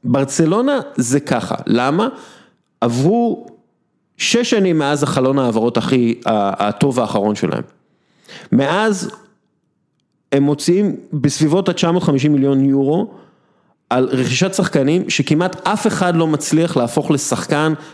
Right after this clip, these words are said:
קבוע וחשוב בהרכב. והם היו צריכים להחליף אנשים כמו אנדרס אינייסטה, וצ'אבי, ודני אלווס, וחוויאר מסצ'רנו, שכולם עזבו מאז, אה, אלפיים וארבע עשרה חמש עשרה,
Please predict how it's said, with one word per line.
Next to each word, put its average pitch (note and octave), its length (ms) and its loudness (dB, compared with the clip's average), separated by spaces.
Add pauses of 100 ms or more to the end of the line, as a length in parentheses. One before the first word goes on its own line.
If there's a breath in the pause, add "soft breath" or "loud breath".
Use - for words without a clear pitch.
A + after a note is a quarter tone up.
קבוע C3 520 0
וחשוב D#3+ 600 0 (300 loud breath)
בהרכב. A2+ 600 0 (800 soft breath)
והם B2+ 400 0
היו E3 220 2
צריכים F#3 320 2
להחליף F3+ 520 -2 (140)
אנשים A2+ 380 2
כמו D3 420 0
אנדרס A2+ 320 0
אינייסטה, F2 560 0 (200)
וצ'אבי, F2+ 680 -2
ודני G2+ 500 0
אלווס, C3 360 0
וחוויאר G2 460 0
מסצ'רנו, G#2+ 680 -2 (240 loud breath)
שכולם A#2+ 360 0
עזבו A#2 280 0
מאז, G2+ 380 0
אה, F2+ 180 2
אלפיים F#2+ 280 0
וארבע F#2 220 0
עשרה E2+ 180 -6
חמש A2+ 280 0
עשרה, G#3 260 0